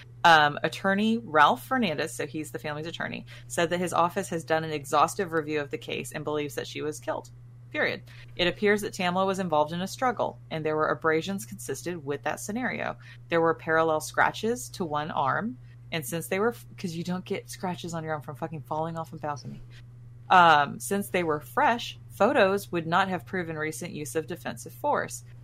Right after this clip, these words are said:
There was one X-ray, yet the injury noted as the cause of death appears nowhere. And that's the thing, there were not pictures taken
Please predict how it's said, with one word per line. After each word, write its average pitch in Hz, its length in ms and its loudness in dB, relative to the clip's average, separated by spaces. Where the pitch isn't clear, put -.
There 170 140 2
was 156 160 2
one 190 600 2
X-ray, - 580 -2
yet 165 220 2
the 170 160 -2
injury 185 380 0
noted 160 380 6
as 151 220 0
the 156 80 -4
cause 151 260 0
of 147 100 -2
death 143 240 0
appears 143 540 -6
nowhere. 240 460 -6
And 185 140 4
that's 208 160 6
the 233 80 0
thing, 233 180 2
there 185 120 2
were 196 120 2
not 202 300 2
pictures - 520 -4
taken - 500 -6